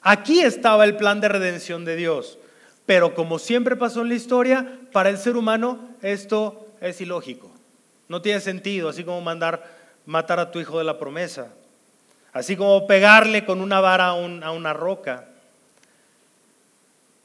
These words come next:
así como darle vueltas a una ciudad para que caiga. El plan de Dios puede parecer absurdo a los ojos de nosotros,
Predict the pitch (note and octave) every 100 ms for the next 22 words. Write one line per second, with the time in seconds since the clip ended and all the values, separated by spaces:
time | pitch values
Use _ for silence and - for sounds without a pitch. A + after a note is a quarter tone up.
0 | _ _ _ _ - D#3 G#3+ G#3+ G3 F#3
1 | G3+ G#3+ F#3+ G3+ G#3+ G#3 F#3 F#3+ F#3 F3+
2 | E3 E3+ E3+ E3 D3 C3+ D#3+ F3 D#3 D3+
3 | - A#3+ D4 D#4 C4 D4 B3+ C#4 D4+ D#4+
4 | C4+ A3 G3+ B3 C#4 - - - - -
5 | F3+ G3 - - D#4+ E4 B3+ G3 F3+ F3
6 | F#3 - A3 G#3+ G#3+ G3 E3+ F3 E3+ E3+
7 | F3 E3+ G3+ B3 - G2+ -